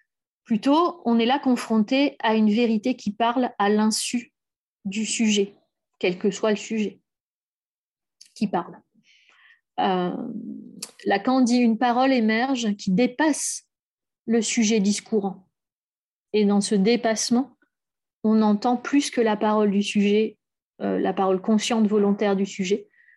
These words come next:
On entend ce qui dépasse cette parole et on entend,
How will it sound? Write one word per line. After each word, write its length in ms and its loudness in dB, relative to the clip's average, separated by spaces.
On 100 0
entend 220 -2
ce 120 -8
qui 100 -2
dépasse 380 0
cette 240 -6
parole 460 0
et 80 2
on 140 0
entend, 420 -2